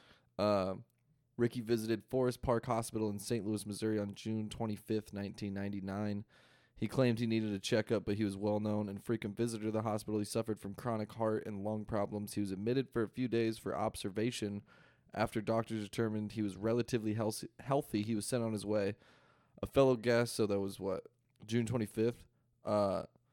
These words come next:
one of his gas station employees on the morning of June twenty-seventh said that Ricky briefly stopped in before leaving, and that was the last person to ever see Ricky alive. So that was June twenty-seventh.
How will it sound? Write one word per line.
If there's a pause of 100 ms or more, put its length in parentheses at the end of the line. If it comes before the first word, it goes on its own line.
(160)
one
of (520)
his
gas
station
employees (140)
on
the
morning
of
June
twenty-seventh
said
that
Ricky
briefly
stopped
in (400)
before
leaving, (960)
and
that
was
the
last
person
to
ever
see
Ricky
alive. (460)
So
that
was
June
twenty-seventh.